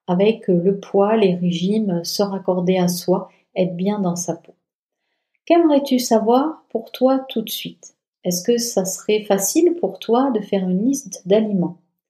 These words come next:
Est-ce que tu as envie de savoir comment je peux craquer sans culpabiliser ? Comment continuer ce chemin alimentaire en faisant des sorties de route ?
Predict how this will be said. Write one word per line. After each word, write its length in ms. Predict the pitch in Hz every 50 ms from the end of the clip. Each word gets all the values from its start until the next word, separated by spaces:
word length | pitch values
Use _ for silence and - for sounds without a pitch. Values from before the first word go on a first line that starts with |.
| _ _ _ - _ _ _ _ -
Est-ce 260 | - 202 196 - -
que 460 | - 254 254 254 254 254 247 240 - -
tu 120 | - -
as 60 | 220
envie 260 | 208 202 202 208 226 220
de 40 |
savoir 720 | - - - 202 190 180 214 233 254 269 277 277 - - _
comment 280 | - 220 220 240 254 247
je 140 | 247 - -
peux 120 | - 196
craquer 440 | 202 - - 196 196 190 - 247 247
sans 240 | 247 - 202 185 180
culpabiliser ? 800 | 180 226 220 - 208 196 175 175 170 185 190 180 165 160 - _ _ _ _ _ _ _ _ _ _ _ _ _ _ _ _ _ _ _
Comment 320 | - 254 240 254 262 269
continuer 600 | 262 254 240 214 - - 226 220 220 233 247 247
ce 220 | 240 - - 196
chemin 400 | 185 - - - 240 233 240 240
alimentaire 720 | 240 226 214 208 208 196 196 196 180 - - 226 240 247 233
en 100 | 196 180
faisant 420 | 180 - - 202 202 220 233 233 226
des 120 | 196 180
sorties 420 | 175 - 226 214 220 - - 208
de 80 | 185 175
route ? 400 | 175 180 226 311 - - - _